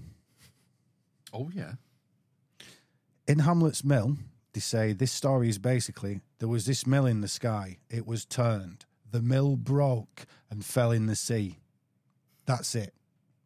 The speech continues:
Speaker 2: isn't it, essentially? And it doesn't explain it much more than that, other than telling you lots of examples. Now, I had a bit of an epiphany, and it's related to all this Mithraic stuff. So, at some point,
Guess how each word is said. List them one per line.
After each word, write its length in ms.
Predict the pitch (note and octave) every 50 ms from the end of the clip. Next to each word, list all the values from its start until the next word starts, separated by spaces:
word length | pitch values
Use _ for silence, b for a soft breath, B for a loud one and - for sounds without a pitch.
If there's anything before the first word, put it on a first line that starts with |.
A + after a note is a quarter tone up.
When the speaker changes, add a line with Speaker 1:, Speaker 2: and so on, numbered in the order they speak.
| _ _ -
Speaker 2:
isn't 200 | B2 A2 A#2 A2+
it, 140 | A2 - - -
essentially? 480 | - - B2 A#2 A2+ - B2 B2+ C3 B2+ b b b b b b b b b b b b b b b b b b b _ _ _ _ _ _ _ _ _ _ _ _ _ _ _ _ _
And 100 | - A#2+
it 80 | C#3+ C3
doesn't 280 | C3+ F#3 F#3+ F#3+ - -
explain 360 | D3+ - - - D#3+ D#3 D3+
it 80 | D3
much 220 | B2 B2 D#3 D#3 -
more 140 | D3+ D3 C#3
than 100 | C3+ C#3+
that, 180 | D#3 D#3 - - -
other 180 | D3 C#3+ A#2
than 160 | C#3 C3+ C#3+ B2
telling 220 | - E3 D3+ D3
you 80 | C#3+ C#3+
lots 200 | C#3+ C3 A#2+ -
of 60 | A#2
examples. 640 | B2+ A#2 A2 E3+ F3 D#3+ - - A#2 A2+ - - -
Now, 160 | B2+ B2+ B2+
I 40 | C3+
had 100 | C3+ C3
a 40 | B2+
bit 160 | A#2+ C#3 A#2+
of 80 | A2+ A2+
an 60 | A#2
epiphany, 500 | A#2 - - A#2+ A#2 - G#2 G#2+ G#2 D2+ - _ _ _ _ _ _ _ _ _ -
and 100 | A#2 G#2+
it's 140 | G2+ - -
related 280 | A#2 A2+ A#2+ A#2 A2
to 100 | - A2+
all 80 | G#2+ G#2+
this 120 | G#2 G2+
Mithraic 500 | - A2 G2+ - - A2 A2 G2+ G2 F2+
stuff. 360 | - - - F2+ F#2 - - - _ _ b b b b b b b b b b b b b b b b b b b _ _ _ _ _
So, 500 | - - - C3+ C3+ C3+ C3+ C3 C3 - - _ _ _ _ _ _ _ _ _ _ _ _ _ _ _ _ -
at 220 | C#3+ D#3+ - -
some 320 | - - - F3+ F3 F3
point, 420 | - - - D#3+ B2 A2 A#2 C#3